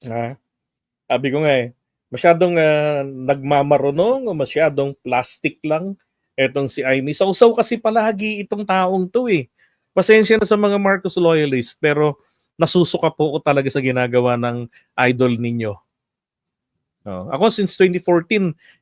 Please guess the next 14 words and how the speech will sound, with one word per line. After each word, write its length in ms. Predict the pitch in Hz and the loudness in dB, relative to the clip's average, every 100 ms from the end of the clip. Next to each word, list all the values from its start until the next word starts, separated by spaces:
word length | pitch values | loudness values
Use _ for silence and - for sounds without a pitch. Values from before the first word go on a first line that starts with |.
| - | -6
hindi 240 | 151 165 | 0 0
ko 80 | 160 | 0
na 80 | 156 | 0
talaga 320 | 156 147 147 | 0 0 0
na, 400 | 151 143 143 135 | 0 0 -2 -4
na-sense 400 | 143 185 175 - | 0 0 2 0
ko 80 | 175 | 0
na 80 | |
talagang 480 | 165 156 160 165 156 151 _ _ _ _ _ _ _ | 0 -2 -2 -2 -4 -8 _ _ _ _ _ _ _
hindi 560 | 160 160 156 175 170 170 | -2 0 0 -2 -2 -4
ako 320 | 139 170 156 | -4 -2 0
natutuwa 560 | 151 156 147 165 135 123 | -2 -2 -4 0 0 0
sa 160 | 123 | -4
kanya. 400 | 120 120 117 104 | -6 -6 -8 -10